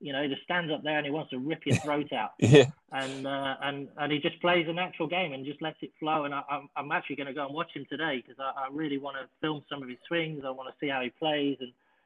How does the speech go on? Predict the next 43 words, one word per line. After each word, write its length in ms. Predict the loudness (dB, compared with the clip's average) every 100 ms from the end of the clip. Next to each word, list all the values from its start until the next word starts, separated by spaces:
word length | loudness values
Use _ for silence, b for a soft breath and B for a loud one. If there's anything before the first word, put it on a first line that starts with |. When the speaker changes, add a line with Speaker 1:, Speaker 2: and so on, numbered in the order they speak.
| -4
Speaker 1:
it's 140 | 0
just 160 | 0 4
very 200 | 6 6
refreshing 420 | 2 -2 -4 -4
as 40 |
a 80 | -8 -2
coach 220 | 0 0 -4
to 60 | -4
see 220 | -2 -2 -2
players 320 | -2 -2 -4
like 200 | -6 -4
that. 140 | -4
I 60 | -4
really 260 | -4 -4 -4
enjoy 380 | -4 -4 -2
it. 120 | -2 -6
And 80 | -14 _ -20 _
he's 120 | -4 0
got 120 | 4
no 180 | 4 4 2
fear 300 | 4 6 6
either. 380 | 6 4 0 -4
And 160 | -6 -8
he's 180 | -10 -6
been 120 | -6
the 100 | -6 -8 -4
standout. 640 | -4 -4 -4 -2 -2 -4
I've 200 | -10 -4
done 100 | -4 -2
some 80 |
research 480 | -2 -2 -2 -4 -2
with 120 | -6 -8
some 180 | -12 -10 -6
people 300 | -4 -2 -2
I 60 |
know 240 | 0 -2 -2
who 100 | -2
know 220 | -2 -2
him 180 | -4 -8 _
through 140 | -4 -4
the 80 | -2
years. 340 | 0 0 -2
And 100 | -6